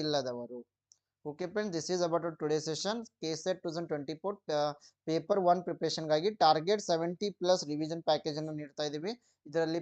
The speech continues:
ಫೈವ್ ತೌಸಂಡ್ ಪ್ಲಸ್ ಎಂ ಸಿ ಕ್ಯೂಸ್ ಪಿ ಡಿ ಎಫ್ with explanation, ಟೆನ್ ಮಾಕ್ ಟೆಸ್ಟ್, ನೋಟ್ಸ್ ಮತ್ತೆ ಪಿ ವೈ ಕ್ಯೂ ಗಳನ್ನ ನೀಡ್ತಾ ಇದ್ದೀವಿ ಕೇವಲ ಸೆವೆನ್ ನೈಂಟಿ ನೈನ್ ರುಪೀಸ್ ನಲ್ಲಿ. So ನೀವು ಜಾಯಿನ್ ಆಗಲು ಈ ನಂಬರ್ಗೆ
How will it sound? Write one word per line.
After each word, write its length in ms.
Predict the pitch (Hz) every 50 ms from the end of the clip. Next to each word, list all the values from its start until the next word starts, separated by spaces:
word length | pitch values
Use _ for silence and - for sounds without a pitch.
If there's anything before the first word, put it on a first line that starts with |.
| 170 -
ಫೈವ್ 180 | 143 151 165 165 165
ತೌಸಂಡ್ 340 | 170 160 143 156 170 170 160 -
ಪ್ಲಸ್ 220 | 165 156 160 156 160 147
ಎಂ 60 | 139 127 -
ಸಿ 60 | 156 147
ಕ್ಯೂಸ್ 160 | 165 160 147 - 156
ಪಿ 60 | 147 147
ಡಿ 60 | 147 156
ಎಫ್ 80 | 151 156
with 120 | 156 - 143 135
explanation, 600 | - - - 147 147 151 156 143 - - 175 190 214 - _ _ _ _ _ -
ಟೆನ್ 200 | 160 165 165 165 160 156 151
ಮಾಕ್ 220 | 139 139 139 - _ _ -
ಟೆಸ್ಟ್, 260 | 180 190 214 214 - - _ _ _ _ - 147 156 160
ನೋಟ್ಸ್ 280 | 170 175 190 202 190 - 175
ಮತ್ತೆ 200 | 175 165 - 165 165 - -
ಪಿ 80 | 165 160 165 165
ವೈ 120 | 165 165 160 160
ಕ್ಯೂ 100 | 165 160 156
ಗಳನ್ನ 220 | 156 151 156 156 151 143
ನೀಡ್ತಾ 260 | 139 139 - - 139 135
ಇದ್ದೀವಿ 220 | 123 131 139 139 135 - -
ಕೇವಲ 300 | 156 160 170 170 170 170 175 165 - 160
ಸೆವೆನ್ 260 | 143 143 151 151 156 147
ನೈಂಟಿ 260 | 139 139 127 - 143 143 143
ನೈನ್ 140 | 143 143 135 135
ರುಪೀಸ್ 260 | 123 - 139 135 131 139 143
ನಲ್ಲಿ. 180 | 143 151 190 226 240 _ - _ - -
So 60 | 160 156
ನೀವು 120 | 160 160 147 135 139
ಜಾಯಿನ್ 260 | 151 151 165 175 180 170 165
ಆಗಲು 260 | 151 160 160 180 226 - - _ _ _ - 147
ಈ 20 | 151 151 156
ನಂಬರ್ಗೆ 360 | 151 151 151 160 156 160